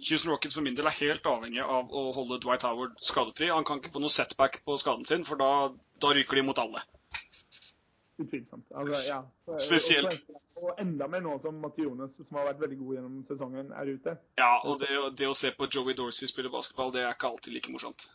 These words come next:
Speaker 2: Tjueåtte prosent eller noe sånt fra straffen. Det blir nok en del, eh, hack og Joey, så i den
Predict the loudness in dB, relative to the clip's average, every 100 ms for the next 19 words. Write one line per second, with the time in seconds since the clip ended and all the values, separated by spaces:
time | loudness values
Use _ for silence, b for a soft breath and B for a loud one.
0 | _ _ _ _ _ _ -4 -4 -6 -8
1 | -6 -6 -8 -10 -10 -10 -6 -4 -2 -4
2 | -6 -6 -6 -8 -8 -6 -6 -6 -8 -4
3 | -2 0 0 0 -2 -4 -8 -14 _ _
4 | _ -10 -8 -8 -6 -6 -6 -10 _ -6
5 | -4 -2 -2 -4 -6